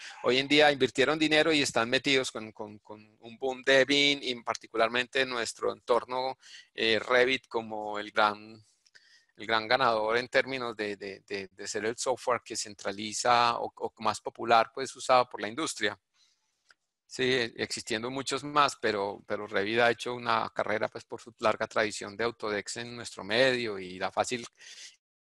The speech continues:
y la verdad, la, el precio y la facilidad de comprender cómo opera, eso lo sigue convirtiendo en un ganador fren-, que, que hace que se atenúen o-, otras cosas que pudieran ser mejor, y seguramente lo serán, pero,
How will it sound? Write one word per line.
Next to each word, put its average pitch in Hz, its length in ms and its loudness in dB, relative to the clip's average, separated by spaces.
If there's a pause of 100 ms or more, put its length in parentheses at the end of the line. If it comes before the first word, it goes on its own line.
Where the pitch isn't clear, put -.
y - 60 -12
la 113 60 4
verdad, 110 240 4
la, 117 240 6
el 120 140 -6
precio 120 340 2
y 120 60 -2
la 110 80 0
facilidad 101 400 -4
de 107 80 -2
comprender 104 560 -6
cómo 120 220 -8
opera, 117 340 4
eso 104 180 -8
lo 120 140 -4
sigue 113 600 -2
convirtiendo 107 540 -10
en 117 60 -10
un 117 80 -10
ganador 107 440 0 (300)
fren-, 120 260 -4 (120)
que, 107 220 2
que 110 140 0
hace 107 280 4
que 104 480 0
se - 120 -2
atenúen 107 380 -8
o-, 123 140 -10
otras 120 340 -6
cosas 120 240 -6
que - 80 -10
pudieran 110 380 -4
ser 131 160 -4
mejor, 139 400 2
y - 80 -12
seguramente 117 500 -6
lo 143 100 2
serán, 156 300 6
pero, 139 300 -2